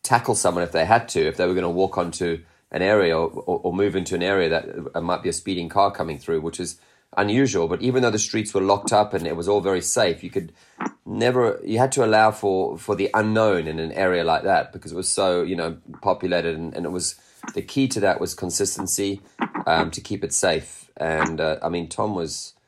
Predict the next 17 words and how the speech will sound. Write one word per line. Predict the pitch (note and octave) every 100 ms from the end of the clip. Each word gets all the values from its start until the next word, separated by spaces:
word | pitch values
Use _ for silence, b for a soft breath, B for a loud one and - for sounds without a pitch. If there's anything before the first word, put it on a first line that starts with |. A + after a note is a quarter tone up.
| _ _ _ _
f-, | - - - -
f-, | F#2+ -
uh, | G2
the | A2+
driving, | B2 - G#2+
I, | F#2 F#2
I've | F2
said | A#2
it | G2+
on | F2 E2+
a |
million | F2 F2+ E2+
interviews, | F2 F2 D#2+ D2 C#2+
you | D#2
know, | D#2+
Tom's | - G#2 G2
driving | - F2+ F2 E2 D#2